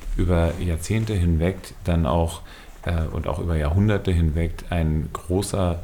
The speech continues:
Weltmarkthandler gewesen ist. Das heißt, durch die Tuche, die dann, ähm,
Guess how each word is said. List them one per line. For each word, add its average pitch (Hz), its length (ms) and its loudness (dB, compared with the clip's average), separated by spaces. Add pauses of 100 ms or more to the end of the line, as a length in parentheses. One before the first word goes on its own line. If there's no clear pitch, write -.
(340)
Weltmarkthandler 92 1300 2
gewesen 101 480 2
ist. 98 200 -4
Das - 160 -8
heißt, 82 240 -2
durch 80 120 -2
die - 160 -2
Tuche, 104 480 2 (400)
die 90 80 2
dann, 87 420 2
ähm, 80 360 2